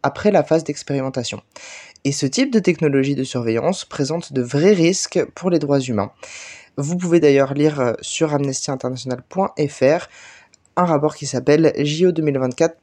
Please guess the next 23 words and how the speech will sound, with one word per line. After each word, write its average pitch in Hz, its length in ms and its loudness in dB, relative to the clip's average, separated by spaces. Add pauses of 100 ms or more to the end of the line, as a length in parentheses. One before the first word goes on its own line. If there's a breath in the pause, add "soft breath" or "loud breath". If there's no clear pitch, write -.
pourquoi 202 500 2
la 160 140 4
vidéosurveillance 147 880 -2
pose 160 260 -8
problème. 123 400 -6 (840 loud breath)
On 160 120 0
a 165 80 6
aussi 170 280 2
eu 190 340 0
la 143 380 4
loi 160 260 4
Asile 170 460 2
et 151 160 0
Immigration 151 560 0
qui 226 100 -6
a 147 60 4
été 139 200 0
votée 143 380 0 (120)
en 196 120 2
décembre 170 320 0
deux 156 80 -2
mille 151 180 0
vingt-trois, 160 440 2